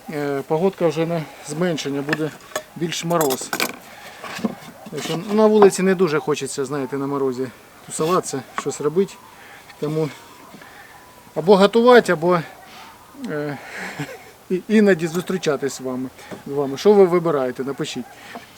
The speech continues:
Е, готувати більше, чи вам не треба це? <laughs> Ну, а їсти ж хочеться, знаєте, все одно ж готуєш. Як думаєш, зніму для вас щось?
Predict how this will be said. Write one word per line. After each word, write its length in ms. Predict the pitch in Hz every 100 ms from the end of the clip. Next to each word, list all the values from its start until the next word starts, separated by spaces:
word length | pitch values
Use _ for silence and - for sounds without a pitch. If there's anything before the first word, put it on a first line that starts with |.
| - - -
Е, 240 | 143 139 139
готувати 640 | 170 220 254 247 180 156 - -
більше, 460 | 147 170 123 143 123 - - - - - - - -
чи 340 | - 190 196 151 - - - - -
вам 220 | 151 185
не 80 | 190
треба 320 | 185 160 135
це? 180 | 131 131 123 - - - 120 -
<laughs> 80 | 175 - - - - 196 - - - - -
Ну, 120 | 147
а 40 | 156
їсти 280 | 165 135
ж 80 | 143
хочеться, 440 | - 160 135 - 120
знаєте, 240 | 131 120 -
все 140 | -
одно 180 | 131 147
ж 80 | 135
готуєш. 300 | 135 131 123 - - - - - - - - - - - -
Як 100 | -
думаєш, 380 | 135 143 139 131
зніму 320 | 123 147 160
для 140 | 160 135
вас 260 | 127 120
щось? 200 | - 127